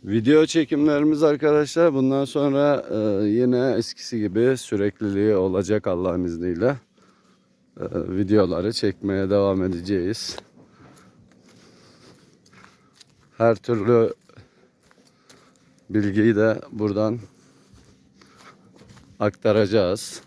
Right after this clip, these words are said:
Allah'ın izniyle. Allah'a emanet olun arkadaşlar.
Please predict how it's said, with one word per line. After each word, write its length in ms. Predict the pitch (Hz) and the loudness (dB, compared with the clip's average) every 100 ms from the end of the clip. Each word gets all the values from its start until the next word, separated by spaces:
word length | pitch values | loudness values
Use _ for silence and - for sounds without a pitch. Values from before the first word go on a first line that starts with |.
| _ _ _ _ _ _ _ _ _ | _ _ _ _ _ _ _ _ _
Allah'ın 340 | 104 98 92 87 | -6 -2 -2 -2
izniyle. 440 | 85 80 82 76 120 - - - - - - - - - _ _ _ _ _ _ _ _ _ _ _ _ _ _ _ _ _ _ _ _ _ _ _ - _ - - _ _ - - - - - - - _ - _ _ - | -4 -4 -6 -6 -10 -14 -20 -20 -20 -20 -20 -20 -20 -20 _ _ _ _ _ _ _ _ _ _ _ _ _ _ _ _ _ _ _ _ _ _ _ -20 _ -20 -20 _ _ -20 -20 -20 -20 -20 -20 -20 _ -20 _ _ -2
Allah'a 460 | 117 120 127 151 143 | 2 4 4 4 2
emanet 580 | 131 135 135 143 156 | 0 0 0 0 0
olun 180 | 160 135 | 0 2
arkadaşlar. 1000 | 120 113 123 120 117 - 151 - - - | 0 0 2 2 2 0 -2 -4 -16 -20